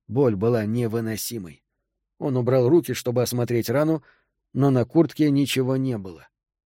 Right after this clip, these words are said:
«Но я чувствую боль! Я же чувствую боль!» Он услышал хрустящий под чьими-то ногами снег и поднял глаза. Три фигуры приближались к нему. Их головы были опущены, и он не видел лиц.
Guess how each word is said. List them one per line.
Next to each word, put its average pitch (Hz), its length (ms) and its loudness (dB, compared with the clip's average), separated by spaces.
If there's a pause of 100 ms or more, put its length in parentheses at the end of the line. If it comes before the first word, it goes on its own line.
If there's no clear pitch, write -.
(140)
«Но 87 100 -10
я 98 200 -6
чувствую 170 520 0
боль! 170 300 0 (400)
Я 123 140 -2
же 135 180 0 (360)
чувствую 135 560 0
боль!» 143 300 4 (800)
Он 127 160 0
услышал 170 400 2
хрустящий 147 800 -2
под 135 200 -4
чьими-то 147 440 -2
ногами 131 440 2
снег 147 380 0
и 139 80 2
поднял 135 440 0
глаза. 117 520 0 (680)
Три 139 240 4
фигуры 139 460 2
приближались 117 760 -2
к - 40 -14
нему. 104 340 -6 (420)
Их 131 180 -2
головы 131 400 2
были 131 200 2
опущены, 120 680 -2 (400)
и 160 100 -2
он 139 240 4
не 139 160 4
видел 120 340 2
лиц. 104 420 -2